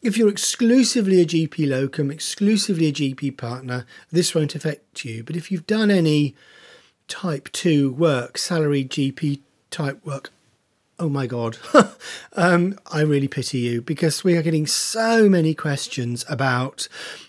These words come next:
how to fill in these forms. Really, really not helped by issues such as annualisation. Really, really not helped by, um, um, the, uh, pensions people publishing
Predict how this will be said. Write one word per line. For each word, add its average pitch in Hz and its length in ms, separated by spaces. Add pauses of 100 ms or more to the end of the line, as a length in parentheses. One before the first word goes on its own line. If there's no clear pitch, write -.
(100)
how 165 240
to 156 120
fill 156 200
in 139 160
these 135 200
forms. 120 400
Really, 214 460
really 196 400
not 190 220
helped 160 520
by 156 280 (100)
issues 160 480
such - 200
as 143 120
annualisation. 131 1000 (300)
Really, 214 520
really 185 280
not 165 280
helped 147 400
by, 135 440 (580)
um, 135 440 (140)
um, 127 420 (880)
the, 131 420
uh, 127 140
pensions 165 460
people 127 340
publishing 135 720